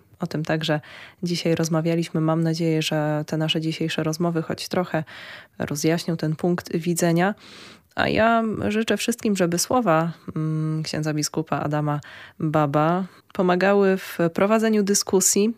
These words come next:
i w wydawaniu, może właśnie, bardziej opinii niż osądów, nie tylko w tym temacie, ale w każdym innym temacie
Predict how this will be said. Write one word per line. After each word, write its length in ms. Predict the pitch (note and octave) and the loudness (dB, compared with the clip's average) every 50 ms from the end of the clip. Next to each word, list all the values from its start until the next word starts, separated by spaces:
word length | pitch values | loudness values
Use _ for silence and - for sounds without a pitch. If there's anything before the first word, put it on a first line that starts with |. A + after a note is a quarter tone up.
| _ _ _ _ - | _ _ _ _ -8
i 360 | G#3+ F3+ F3 F3 F3 E3+ - - _ _ _ - - | -2 0 2 4 2 2 0 -2 _ _ _ -12 -10
w 140 | - D#3+ D#3+ | -8 -2 2
wydawaniu, 480 | E3 G3+ G3+ A#3 A#3 A3+ A3+ G#3+ G#3 - - - | 2 4 4 4 4 4 4 4 4 0 0 2
może 180 | A3+ A3+ G#3 | 4 4 6
właśnie, 320 | F#3+ D#3+ D3+ D#3 - - D#3 | 6 6 4 2 -2 -2 2
bardziej 420 | D3+ F3+ F#3 F3+ E3+ E3+ D#3+ - _ - | 4 4 4 4 2 0 0 0 _ -4
opinii 460 | G#3+ G#3+ - - G#3+ F#3+ F3+ E3+ E3 | -6 -4 -2 -2 0 2 2 2 2
niż 320 | D#3 D3+ D3 D3+ - - _ - | 2 0 -2 -4 -8 -8 _ -2
osądów, 580 | F3 E3+ - - D#3+ D#3 D#3 D#3+ F#3+ A#3 B3 - _ _ _ _ _ _ _ _ _ _ _ _ _ _ - | -2 0 0 0 2 2 2 4 2 2 2 0 _ _ _ _ _ _ _ _ _ _ _ _ _ _ 2
nie 160 | G#3 G3+ G3 | 2 4 4
tylko 320 | G3+ - F#3+ F#3 - D3+ | 4 4 2 2 2 0
w 80 | D3 - | -2 0
tym 160 | - E3 D#3+ | 0 0 0
temacie, 500 | D#3+ - D#3 D3+ D3 D#3 - - D#3+ D#3+ - - - - - - - _ - | 0 0 0 0 0 -2 -2 -2 -4 -4 -4 -8 -18 -20 -20 -20 -14 _ -4
ale 120 | - D3+ | -4 -4
w 80 | D3+ - | -2 -2
każdym 340 | - E3 D#3+ D#3 D#3+ D3+ | -2 -2 0 0 -2 0
innym 380 | - - D3+ D3 D3 C#3 C#3 C#3+ - - - - - _ _ - | 0 0 0 0 0 0 -2 -4 -8 -14 -20 -20 -20 _ _ -4
temacie 540 | - D#3+ D3 D3+ D3+ - - - C#3+ C#3 | -2 0 0 0 0 -2 -2 -4 -4 -4